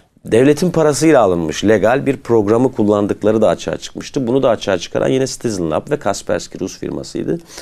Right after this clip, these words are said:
Dolayısıyla bütün bunları bir araya getirdiğiniz zaman, e, bu dört parametre Cemal Kaşıkçı'nın hedef seçilmesi için, e, önemli bir şey haline geliyor. Başka bildiği kozmik bilgiler olabilir. Bunları,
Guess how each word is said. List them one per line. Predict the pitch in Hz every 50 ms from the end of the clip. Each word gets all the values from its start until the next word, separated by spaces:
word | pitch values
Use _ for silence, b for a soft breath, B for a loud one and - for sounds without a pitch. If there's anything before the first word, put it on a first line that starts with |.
| B B B B B B B -
Dolayısıyla | - 160 165 - 185 190 180 156 143
bütün | 131 - - 185 196 185
bunları | 175 170 165 160 156 151
bir | 151 147
araya | 139 143 147 147
getirdiğiniz | 135 135 127 - - 120 113 113 113 120 147 180
zaman, | 175 175 151 104 85 90 113 - b b b b b b b b b b b - -
e, | 78 82 80 78 76 73 69 60 85
bu | 110 107
dört | 110 139 143 143 -
parametre | 113 104 95 90 85 85 85 - - 120 131 135 - - -
Cemal | - 104 98 101 101
Kaşıkçı'nın | 98 - 101 - 101 - - - 104 107 104
hedef | 98 90 98 98 -
seçilmesi | - 90 87 - - - 80 80 80 - - 87
için, | 85 - - 131 135 131 b b b b b b b b _ -
e, | -
önemli | - - - 92 95 101 101 104 110 101
bir | 92 90
şey | - 101 95
haline | 90 87 87 87 85
geliyor. | 82 87 90 101 113 -
Başka | - - 120 123 - - - 190 175 180
bildiği | 185 170 156 143 135 131 120 110 -
kozmik | - - 110 117 110 117 127 123 - -
bilgiler | 117 110 98 110 107 104 95
olabilir. | 76 85 98 98 90 87 87 82 80 78 73 82
Bunları, | 104 131 139 151 151 127 113 113 113